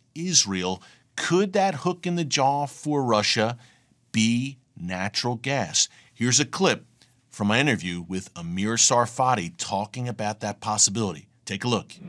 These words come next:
Ezekiel talks about a hook in the jaw that pulls Russia to the south. Could natural gas be a factor? Israel has these large deposits, obviously, in the Mediterranean.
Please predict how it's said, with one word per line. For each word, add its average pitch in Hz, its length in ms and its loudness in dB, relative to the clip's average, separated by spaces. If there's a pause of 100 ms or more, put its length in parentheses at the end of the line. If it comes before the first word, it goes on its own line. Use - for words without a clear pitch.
(400)
Ezekiel 139 440 6
talks 127 320 0
about 120 200 4
a 90 60 0
hook 165 340 0
in 131 120 4
the 101 80 2
jaw 117 560 -2
that 98 240 -2 (280)
pulls 160 540 6
Russia 131 400 4
to - 160 0
the 107 140 4
south. 131 580 6 (760)
Could 196 180 2
natural 185 460 -2
gas 127 400 -2
be 113 160 2
a 101 60 4
factor? 127 480 -4
Israel 131 400 4
has 113 180 2
these 95 180 0
large 110 360 2
deposits, 123 520 -2
obviously, 131 580 2
in 107 100 2
the 101 40 2
Mediterranean. 123 840 2